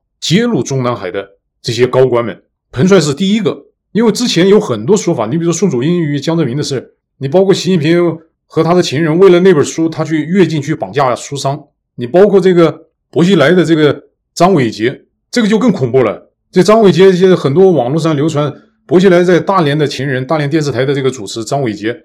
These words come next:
有一种说法恐怖到说被薄熙来弄成了人体标本。你比如说这个习近平在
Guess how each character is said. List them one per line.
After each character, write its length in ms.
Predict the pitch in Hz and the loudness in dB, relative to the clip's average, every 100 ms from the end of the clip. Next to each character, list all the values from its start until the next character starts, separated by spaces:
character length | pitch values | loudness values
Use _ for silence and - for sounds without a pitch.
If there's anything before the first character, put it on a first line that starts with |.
| _ _ - | _ _ -2
有 200 | 139 220 | 2 4
一 40 | |
种 100 | 190 | 2
说 160 | 170 196 | 2 2
法 120 | 185 | 0
恐 200 | 139 127 | 0 0
怖 100 | 190 | 0
到 100 | 165 | 2
说 160 | 175 | 0
被 400 | 170 208 185 147 | -2 0 2 2
薄 200 | 131 - | 0 -2
熙 100 | 170 | 0
来 100 | 156 | 2
弄 160 | 185 208 | 2 0
成 160 | 185 175 | 0 -2
了 240 | 165 - | -4 -4
人 140 | 135 196 | -2 0
体 120 | 120 | -2
标 240 | - 226 240 | -2 0 0
本。 180 | 113 - _ _ - | -6 -12 _ _ -2
你 120 | 175 | 0
比 80 | 170 | 2
如 80 | 170 | 2
说 180 | 175 | 2
这 80 | 175 | 4
个 340 | 175 160 - _ _ - | 4 2 -2 _ _ -14
习 180 | - | -4
近 100 | 170 | -2
平 200 | 151 156 | 0 0
在 400 | 165 160 147 123 | 0 0 0 -2